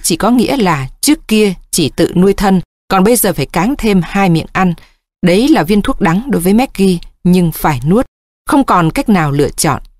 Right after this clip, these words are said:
Đứa con sắp ra đời từ nay cột nàng vào với Ludwig cũng vững chắc như lòng kiêu hãnh.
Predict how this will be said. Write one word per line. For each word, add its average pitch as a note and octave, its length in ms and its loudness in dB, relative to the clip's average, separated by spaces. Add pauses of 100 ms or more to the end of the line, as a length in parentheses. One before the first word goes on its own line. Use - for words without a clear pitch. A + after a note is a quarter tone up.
(160)
Đứa F#3 120 2
con F#3 280 0
sắp - 180 -2
ra A3 180 0
đời E3+ 340 0
từ E3 120 2
nay F3 280 -2
cột E3 220 0
nàng D3 320 0
vào C3+ 380 -2
với D#3 140 0
Ludwig B3+ 320 0 (360)
cũng A#3+ 180 2
vững G3 240 0
chắc D#4+ 220 -2 (140)
như G3 160 2
lòng D3+ 240 -2 (140)
kiêu F3 180 0
hãnh. D#3 260 -4